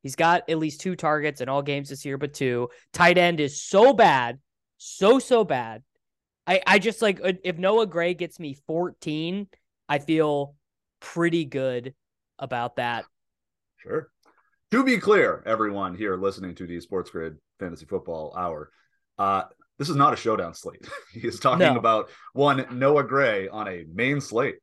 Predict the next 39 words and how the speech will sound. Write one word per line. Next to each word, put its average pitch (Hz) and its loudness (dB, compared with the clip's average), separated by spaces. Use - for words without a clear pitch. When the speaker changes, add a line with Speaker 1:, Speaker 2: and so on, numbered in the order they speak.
Speaker 2:
So 90 -6
Speaker 1:
I 180 2
mean, 240 8
I, 269 10
I 226 8
think 302 2
the 247 -2
same 247 0
thing 247 2
is 196 -6
true 233 -4
with 196 -4
Will 170 0
Dissly 156 -6
'cause 170 -10
Noah 147 0
Fant 143 -4
is 175 -12
gonna 180 -4
be 180 -8
chalk. 196 0
Dissly 175 -2
actually 147 -2
Speaker 2:
Uh-huh. - -6
Speaker 1:
plays 143 -2
more 143 -4
snaps 139 -4
than 123 -8
him. 127 -8
I 131 0
think 143 -6
that, 131 -2
I 143 -2
think 143 -8
the 135 -6
theory 131 -6
is 135 -8
the - -14
same. 123 -6